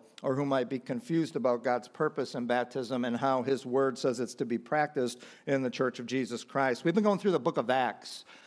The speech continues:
uh, for a while now on Sunday mornings. In Acts, we find plenty of instructions and examples there about baptism. So let's head there. Let's go way back to the beginning. If you'll turn with me to Acts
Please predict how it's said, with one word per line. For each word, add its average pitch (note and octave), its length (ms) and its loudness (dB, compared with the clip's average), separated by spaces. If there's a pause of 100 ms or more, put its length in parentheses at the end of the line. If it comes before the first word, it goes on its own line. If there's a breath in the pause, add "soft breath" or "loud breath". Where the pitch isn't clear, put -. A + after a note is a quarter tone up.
(240 loud breath)
uh, B2 280 2
for B2+ 300 2
a C3 80 2
while C#3 460 4
now C3 420 2
on C3 160 -2
Sunday C3+ 320 0
mornings. C3 540 0 (160 loud breath)
In D#3 120 2
Acts, E3 360 2
we G3 80 6
find D3+ 320 2
plenty F3 420 2 (220 loud breath)
of D3 160 2
instructions D3 800 0
and C#3 160 0
examples C#3 640 0
there C#3 280 4
about C3+ 440 2
baptism. C#3 560 0
So D3 160 0
let's D#3+ 300 2
head C#3 200 2
there. D3 200 4
Let's D3 180 -2
go D3+ 160 4
way C#3 260 4
back D3+ 300 2
to F3 80 0
the C#3 100 2
beginning. C#3+ 540 0 (160 loud breath)
If D3+ 140 -4
you'll C#3+ 100 2
turn D#3+ 220 0
with C3+ 120 -4
me D#3 140 2
to C3 180 0
Acts D3+ 300 2